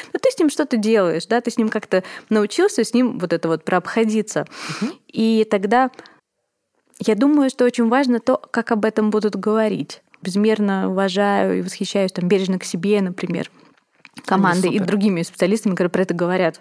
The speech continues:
Speaker 2: Мгм.
Speaker 1: Я думаю, это, да, и говорят про все остальные расстройства сейчас больше.
Speaker 2: Мгм.
Speaker 1: Это понятное дело, что мы живем в мире, в котором расстройства точно есть, они всегда были.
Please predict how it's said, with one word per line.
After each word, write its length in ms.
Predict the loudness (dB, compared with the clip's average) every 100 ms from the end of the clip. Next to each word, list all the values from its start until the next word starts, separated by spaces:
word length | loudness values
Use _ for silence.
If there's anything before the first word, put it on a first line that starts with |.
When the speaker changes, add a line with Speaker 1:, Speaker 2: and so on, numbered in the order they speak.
| -10
Speaker 2:
Мгм. 180 | -8 -8 -10 -20 _
Speaker 1:
Я 120 | 0 2
думаю, 220 | 2 0
это, 120 | -4 _ _ 0
да, 200 | 2 2
и 140 | -2
говорят 300 | 0 0 0
про 180 | 0 -2
все 220 | 0 -2
остальные 380 | 0 2 2 2
расстройства 460 | 0 -2 -2 -2 -2
сейчас 200 | -2 -2
больше. 720 | 0 2 2 2 -2 -4 -4 -6
Speaker 2:
Мгм. 340 | -12 -6 -8 -6
Speaker 1:
Это 240 | 0 0 0 _ 0
понятное 520 | 2 4 2 2 2
дело, 340 | 2 2 2
что 180 | 2 0
мы 160 | 2 2
живем 300 | 2 0 0
в 100 | 0
мире, 320 | 0 2 0
в 80 | 0
котором 440 | -4 0 0 0 -6 _ _ -2
расстройства 520 | 0 2 2 2 0
точно 300 | 2 2 2
есть, 280 | 0 0 0
они 120 | 0
всегда 280 | 0 0 0
были. 380 | 2 0 0